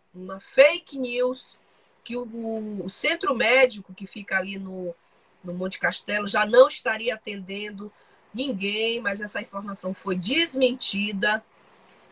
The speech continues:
pela própria direção do hospital. Um dos diretores chegou aí pra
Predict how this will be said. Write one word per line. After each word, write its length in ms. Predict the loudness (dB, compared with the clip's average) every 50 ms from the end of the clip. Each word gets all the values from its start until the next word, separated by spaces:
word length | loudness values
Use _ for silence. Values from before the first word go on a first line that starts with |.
| _ 10
pela 320 | 12 12 12 12 6 0
própria 560 | 2 4 6 6 6 6 4 -2 -10 -14 -14
direção 460 | -10 -8 -8 -8 -8 -10 -14 -16 -16
do 80 | -16 -16
hospital. 640 | -18 -18 _ -18 -18 -16 _ -2 0 0 0 0 -2
Um 60 | -4
dos 140 | -4 -6 -6
diretores 440 | -4 -6 -6 -6 -4 -6 -8 -6 -6
chegou 300 | -8 -8 -8 -8 -6 -6
aí 280 | -6 -2 -2 -2 -2 -4 _ _ _ _ _ _ _ _ _ _
pra 340 | -2 2 6 6 6 6